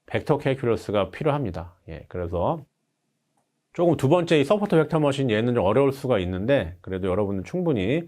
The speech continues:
어, 그 벡터 캘큘러스까지 배우시면, 벡터 미적분까지 배우시면 충분히 이해하실 수 있는 부분이고,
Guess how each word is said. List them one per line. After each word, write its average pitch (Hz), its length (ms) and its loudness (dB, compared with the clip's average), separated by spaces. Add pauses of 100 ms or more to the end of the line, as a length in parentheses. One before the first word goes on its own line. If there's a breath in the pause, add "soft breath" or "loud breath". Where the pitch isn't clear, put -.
(420)
어, 82 600 -2 (120)
그 85 160 -6
벡터 107 240 -2
캘큘러스까지 123 720 -2
배우시면, 104 560 0
벡터 - 260 -4
미적분까지 104 640 -2
배우시면 95 640 -4 (260 loud breath)
충분히 147 640 -2 (220 loud breath)
이해하실 120 540 0
수 - 100 -8
있는 104 180 -4
부분이고, 95 680 -2